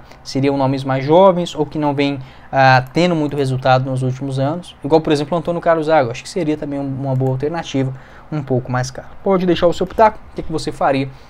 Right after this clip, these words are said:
E este segundo turno de Série B, torço muito pro Hélio dos Anjos, tá? Quero que ele continue sim no Paysandu. É, espero e acho que o Paysandu vai sim conseguir dar a volta por cima nesses próximos quatro jogos, mas se isso não acontecer, o Papão não pode ficar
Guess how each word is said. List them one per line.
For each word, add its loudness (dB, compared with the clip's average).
E -2
este -2
segundo 0
turno 2
de -6
Série -2
B, 0
torço -2
muito 2
pro 2
Hélio 4
dos -2
Anjos, -2
tá? 4
Quero 2
que -2
ele 2
continue -2
sim -8
no -2
Paysandu. 0
É, 4
espero 4
e 2
acho 2
que -12
o -16
Paysandu 0
vai 6
sim -6
conseguir -4
dar 2
a 0
volta -2
por -6
cima -6
nesses -6
próximos -2
quatro -6
jogos, 4
mas 0
se 0
isso -2
não 0
acontecer, -4
o 2
Papão -2
não -4
pode 0
ficar 0